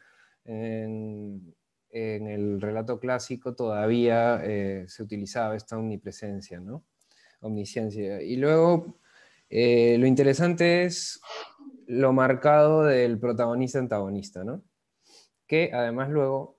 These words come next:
se va a convertir un poco en el, en el núcleo del relato, ¿no? En este caso tenemos a un protagonista que es Ulrich von Gradwitz. Eh,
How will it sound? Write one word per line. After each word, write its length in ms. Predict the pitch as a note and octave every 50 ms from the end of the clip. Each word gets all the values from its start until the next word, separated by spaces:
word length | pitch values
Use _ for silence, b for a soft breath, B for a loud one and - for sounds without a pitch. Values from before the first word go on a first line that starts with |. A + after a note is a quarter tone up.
| _ _
se 120 | _ -
va 80 | A2 A2
a 60 | A2
convertir 500 | A2 B2 A#2+ A2+ G#2+ G#2 G2+ A#2 A#2 A#2
un 100 | A2+ A2+
poco 220 | A2 G#2+ A2 A#2+ A#2+
en 100 | A2 F#2+
el, 300 | F2+ F#2 F2 E2 - F#2+
en 100 | G2+ F#2+
el 240 | F#2+ F#2+ F#2+ F#2+
núcleo 320 | G#2+ A#2 A2 A2+ A2 A2+ A2
del 100 | G2+ F2+
relato, 380 | F#2 F#2 F2+ F2+ F2+ E2+ - E2 F2
¿no? 320 | G2+ C3+ C#3+ C3+ B2+ A#2+
En 60 | A#2 A2+
este 220 | A2+ A2+ B2+ A#2+
caso 240 | - B2 B2+ C3+ B2+
tenemos 440 | - A2+ A#2 A#2+ B2+ B2+ B2+ A#2+ A#2+
a 40 | A#2
un 100 | A2+ A#2
protagonista 680 | B2 B2+ A2+ A2+ A2 A2 A2+ B2 A#2+ - C#3 C3+ B2
que 240 | - - G2+ G#2 G#2+
es 300 | A2 A2 - - - - _
Ulrich 500 | B2+ C3 B2+ A#2 A#2 A#2+ A2 A2+ - -
von 680 | G#2+ A2 A#2 A#2+ A#2 A2+ A2+ A2 G#2+ G#2 G2 - A#1+ A1
Gradwitz. 760 | C#2+ F#2+ B2 B2+ A#2 A2 F#2+ A2 A2+ - _ - - - _ _ _ _ _ _ _ b b b b b b b b b b b b b b _
Eh, 960 | _ - G#2 A2+ A2 G#2+ G#2+ G#2 G#2 G#2 G2+ G2 G2 G2 F#2+ F#2+ F#2+ F2+ E2+ -